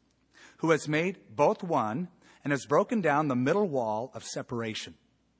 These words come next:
If you know much about ancient Judaism, you know that ancient Judaism was, was all about separation,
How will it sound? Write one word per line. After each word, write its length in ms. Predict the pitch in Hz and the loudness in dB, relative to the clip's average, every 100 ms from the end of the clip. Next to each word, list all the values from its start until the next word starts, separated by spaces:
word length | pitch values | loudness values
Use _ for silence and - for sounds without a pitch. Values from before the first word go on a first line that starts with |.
| _ _ _ _ _ _ _ _ - - _ - _ _ _ 175 | _ _ _ _ _ _ _ _ -20 -20 _ -20 _ _ _ -6
If 160 | 180 | 0
you 120 | 202 | 4
know 160 | 214 233 | 6 6
much 280 | 190 185 - | 6 4 2
about 240 | 156 151 139 | 0 0 0
ancient 400 | 180 - 170 117 | -6 -4 -6 -4
Judaism, 580 | 143 127 120 113 135 | -6 -4 -6 -6 -6
you 100 | 127 | -4
know 180 | 143 143 | 0 0
that 320 | 139 135 123 - | 2 0 0 -2
ancient 360 | 165 185 175 123 | -4 -4 -8 -6
Judaism 580 | 151 139 131 123 143 | -4 -2 -4 -4 -6
was, 240 | 131 127 - _ _ - | -4 -6 -8 _ _ -8
was 120 | 131 | -2
all 240 | 139 196 | 2 2
about 380 | 233 165 160 - | 2 2 2 -2
separation, 960 | - - 208 190 156 135 127 - 131 | -10 -4 -4 0 0 0 -2 -4 -6